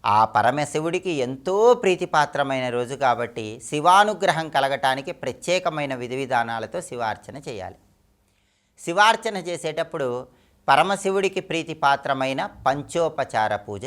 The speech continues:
చేయాలి. అంటే గంధము, పుష్పము, ధూపము, దీపము, నైవేద్యము, ఈ ఐదు ఉపచారాలను శివుడికి సమర్పిస్తే దీని పంచోపచార పూజ అంటారు.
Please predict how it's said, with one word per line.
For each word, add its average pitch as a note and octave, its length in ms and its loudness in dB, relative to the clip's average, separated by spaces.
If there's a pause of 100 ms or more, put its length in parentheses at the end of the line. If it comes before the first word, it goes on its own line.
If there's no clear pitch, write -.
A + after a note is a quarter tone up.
(140)
చేయాలి. G2+ 600 -10 (100)
అంటే A2+ 400 -6
గంధము, C3+ 580 -2 (100)
పుష్పము, C3+ 680 -8
ధూపము, C3 500 -2
దీపము, C3 540 -4
నైవేద్యము, A2+ 680 -4 (600)
ఈ C#3+ 140 4
ఐదు F#3 320 6 (100)
ఉపచారాలను E3 840 2
శివుడికి E3 440 -4
సమర్పిస్తే C#3+ 640 -4
దీని F3 240 -4
పంచోపచార D3 840 0
పూజ A2+ 320 -8
అంటారు. G2 460 -6